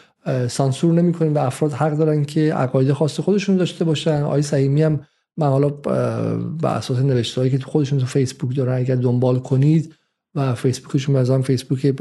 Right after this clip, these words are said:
جذابی است که ازش می‌تونید بیاموزید، اونجا خواهید دید که بالاخره ایشون دو تن از نزدیکانشون رو در دههٔ شصت،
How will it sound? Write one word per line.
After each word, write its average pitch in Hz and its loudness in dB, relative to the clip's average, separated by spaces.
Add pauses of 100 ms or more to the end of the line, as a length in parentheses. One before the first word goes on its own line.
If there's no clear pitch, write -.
(100)
جذابی 127 0
است 131 -6
که 139 0
ازش 127 0
می‌تونید 131 0
بیاموزید، 139 2 (400)
اونجا 156 2
خواهید 160 2
دید 170 -2
که 165 0
بالاخره 147 0
ایشون 151 0 (1040)
دو 131 2
تن 139 0
از 123 0
نزدیکانشون 131 -2
رو 135 2
در 127 0
دههٔ 120 0
شصت، 135 -2